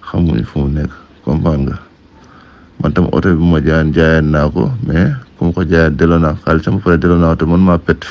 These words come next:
côté yëpp quoi. Moom papam ak, ak benn beau frère am jotoon nañ ma woo téléphone,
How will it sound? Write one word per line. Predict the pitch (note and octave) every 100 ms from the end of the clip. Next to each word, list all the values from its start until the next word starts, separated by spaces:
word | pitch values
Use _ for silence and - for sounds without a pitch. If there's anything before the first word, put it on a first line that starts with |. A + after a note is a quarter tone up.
| -
côté | D#2+ D2
yëpp | - -
quoi. | - - - _ - - - - - - - -
Moom | F#2+ F#2
papam | F#2 G2+ G2 F#2+
ak, | - -
ak | F#2
benn | F2+ G2 F#2+ F#2 F#2 F#2 - -
beau | F#2 F2+
frère | F#2+ F2
am | E2+
jotoon | D#2+ F2 E2+
nañ | D#2+
ma | E2
woo | D#2 D#2
téléphone, | - D2+ D2+ E2+ F2+